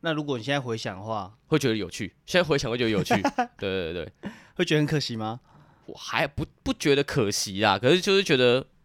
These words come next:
Speaker 2: 蛮
Speaker 1: 会想说，
Speaker 2: 特殊的经历。
Speaker 1: 因为现在，因为那个年代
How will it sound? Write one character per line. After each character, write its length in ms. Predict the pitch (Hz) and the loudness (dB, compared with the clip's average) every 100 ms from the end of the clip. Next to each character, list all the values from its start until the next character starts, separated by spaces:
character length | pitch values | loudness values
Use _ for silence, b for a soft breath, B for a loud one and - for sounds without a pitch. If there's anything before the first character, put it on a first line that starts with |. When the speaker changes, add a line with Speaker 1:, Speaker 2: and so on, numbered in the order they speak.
| _ | _
Speaker 2:
蛮 280 | 110 107 127 _ _ _ | -2 -2 -6 _ _ _
Speaker 1:
会 140 | 208 | 4
想 220 | 165 131 | 4 0
说， 140 | 135 180 | 0 2
Speaker 2:
特 140 | 185 | 2
殊 200 | 180 143 | 2 0
的 60 | 123 | 0
经 180 | - 117 | -2 -4
历。 40 | |
Speaker 1:
因 60 | 117 | 2
为 40 | |
现 180 | 190 160 | 2 4
在， 180 | 175 175 | 2 2
因 60 | |
为 80 | 202 | 0
那 100 | 202 | -2
个 140 | 208 185 | 0 2
年 260 | 147 139 | 4 2
代 260 | 151 160 | 4 4